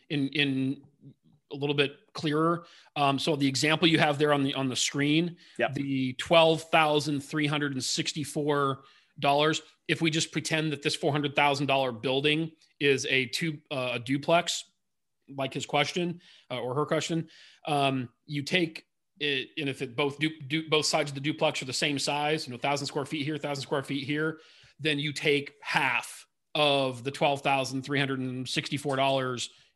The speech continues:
Speaker 1: in that, uh, first year that you're nomading it. Then, um, the next year, you're still on the, uh, the original twenty-seven and a half year trajectory, but now in the second year and forward, you get to take a hundred percent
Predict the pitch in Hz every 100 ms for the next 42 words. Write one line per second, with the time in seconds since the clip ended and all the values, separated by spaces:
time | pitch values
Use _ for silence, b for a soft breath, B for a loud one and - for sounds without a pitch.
0 | _ 151 143 131 127 120 - _ _ _
1 | 147 127 120 - - - 151 143 - 135
2 | 147 143 135 123 131 143 151 151 151 151
3 | 156 - _ _ _ _ _ 139 127 151
4 | 147 143 139 139 - _ _ _ - 143
5 | 135 131 123 123 110 _ 139 135 135 147
6 | - 165 156 143 135 - - 175 160 156
7 | 147 143 135 135 131 131 123 117 143 143
8 | 143 - 151 139 - 143 135 135 120 143
9 | 139 143 127 - 117 131 147 - 196 226
10 | 226 b b _ 156 151 151 147 143 143
11 | 139 143 139 139 - 160 143 143 135 135
12 | 131 131 120 - _ 143 131 143 131 123
13 | 120 120 123 - - 131 123 131 120 113
14 | 113 170 143 -